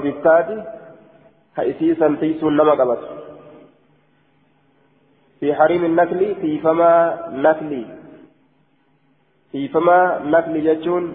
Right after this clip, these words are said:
لفا نكلي برت ريات، تتيفمت كيستي جتشوتي. في حديث أحدهما، حديث توكو إسان لميني كيستي فأمر بها،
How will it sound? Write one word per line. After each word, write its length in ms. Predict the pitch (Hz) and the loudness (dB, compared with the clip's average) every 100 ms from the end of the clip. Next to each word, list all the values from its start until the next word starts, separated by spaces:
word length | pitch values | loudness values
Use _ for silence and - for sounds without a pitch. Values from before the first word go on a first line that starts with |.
| - - - - _ | -14 -18 -20 -20 _
لفا 380 | 120 143 151 156 | -2 2 4 4
نكلي 360 | 165 175 170 165 | 2 -2 -4 -4
برت 380 | 165 170 165 175 | 0 0 -2 -6
ريات، 560 | 156 156 147 131 113 127 | 0 4 4 4 0 -6
تتيفمت 760 | 135 143 160 165 165 147 143 143 | -2 -2 -4 -4 -2 -4 -6 -6
كيستي 600 | 151 156 156 151 160 156 - - - - _ - | -2 -2 -2 -4 -2 -4 -6 -18 -20 -20 _ 0
جتشوتي. 480 | 143 139 151 143 117 - - - - _ _ _ _ _ _ _ _ _ | 0 0 -2 0 0 -2 -18 -20 -20 _ _ _ _ _ _ _ _ _
في 160 | 151 156 | 0 4
حديث 340 | 151 160 180 | 4 4 2
أحدهما، 840 | 180 156 165 165 170 175 175 175 - - - - - - - | 2 4 2 2 0 2 4 2 -4 -12 -18 -20 -20 -20 -4
حديث 180 | 131 156 | -2 -2
توكو 300 | 160 156 170 | 0 2 2
إسان 200 | 165 170 165 | 4 4 4
لميني 320 | 156 156 165 | 2 2 2
كيستي 320 | 156 160 160 | 2 0 -2
فأمر 360 | 156 139 156 160 | 2 2 4 2
بها، 300 | 165 156 | 2 4